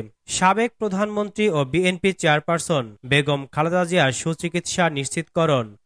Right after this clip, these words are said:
ও নিঃশর্ত মুক্তি, ভারপ্রাপ্ত চেয়ারম্যান তারেক রহমানের সকল মিথ্যা মামলা প্রত্যাহার, এবং যুবদল সভাপতি সুলতান সালাউদ্দিন টুকু সহ সকল রাজবন্দী নিঃশর্ত মুক্তির দাবিতে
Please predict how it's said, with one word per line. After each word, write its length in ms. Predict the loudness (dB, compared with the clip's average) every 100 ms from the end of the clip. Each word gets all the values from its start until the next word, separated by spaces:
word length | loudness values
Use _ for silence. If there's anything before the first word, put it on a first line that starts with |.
| 0
ও 40 | 0
নিঃশর্ত 500 | 0 0 0 0 -2 -2
মুক্তি, 320 | -2 -4 -4 -4 -6 _ -4
ভারপ্রাপ্ত 460 | 2 2 0 -4 -2 -4
চেয়ারম্যান 420 | 0 0 2 0 -4 0
তারেক 280 | 2 2 -2
রহমানের 480 | -2 -2 -2 -2 -4
সকল 240 | -6 -2 -4
মিথ্যা 340 | -4 -6 -4
মামলা 320 | -2 -2 0 0
প্রত্যাহার, 600 | 0 -6 -2 0 0 -2 -4 _ _
এবং 200 | 0 0 -2 -4
যুবদল 400 | -2 0 4 4
সভাপতি 500 | 4 2 2 0 -2 -2
সুলতান 420 | -2 -4 -2 -2
সালাউদ্দিন 540 | 0 0 2 2 -2 -6 -6
টুকু 240 | -8 -4
সহ 220 | -2 2 2 2 -2 _ _
সকল 420 | 0 2 2 2 2
রাজবন্দী 560 | 4 2 2 -4 0 -2
নিঃশর্ত 500 | -2 -6 -2 -2 0 -4 -2
মুক্তির 320 | -6 -4 -6 0
দাবিতে 440 | 0 0 -2 -2